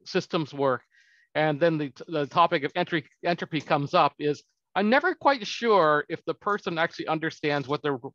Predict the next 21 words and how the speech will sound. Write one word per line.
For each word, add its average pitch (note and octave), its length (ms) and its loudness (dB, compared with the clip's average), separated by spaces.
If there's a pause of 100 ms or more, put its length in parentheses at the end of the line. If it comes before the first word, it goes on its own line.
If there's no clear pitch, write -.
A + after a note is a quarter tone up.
talking C#3+ 340 0
about B2 240 -2
or B2 140 -4
not. A#2 240 -4 (1000)
And D3+ 400 2
so, D3 1500 2
uh, C3+ 280 -6
that's F#3+ 240 -2
why A3 100 4
I G#3 60 4
get F#3 180 -2
a F3 40 -4
little F3 180 2
scared E3+ 400 0
on C#3 160 2
the C3 60 -4
topic, C3 540 -4
because C#3 280 -8
it's C3+ 100 -14
kinda D3+ 180 0
like, C#3 220 -2